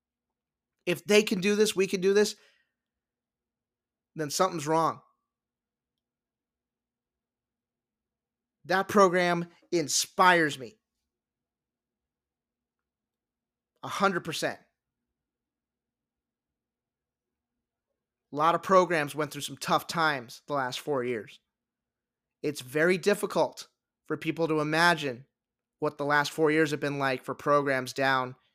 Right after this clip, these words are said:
in Area G, down in the Rio Val-, in the Rio Grande Valley. Roma is proof.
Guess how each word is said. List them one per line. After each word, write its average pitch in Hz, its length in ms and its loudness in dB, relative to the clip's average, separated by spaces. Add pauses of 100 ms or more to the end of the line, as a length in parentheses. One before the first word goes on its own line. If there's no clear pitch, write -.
(160)
in 127 80 -12
Area 127 240 0
G, 139 340 -2
down 127 300 -8
in 127 80 -8
the 127 80 -6
Rio 135 200 -2
Val-, 143 360 -2
in 139 80 -8
the - 20 -8
Rio 139 160 -2
Grande 135 220 -4
Valley. 135 320 -2 (2000)
Roma 165 300 4
is 180 180 6
proof. - 580 2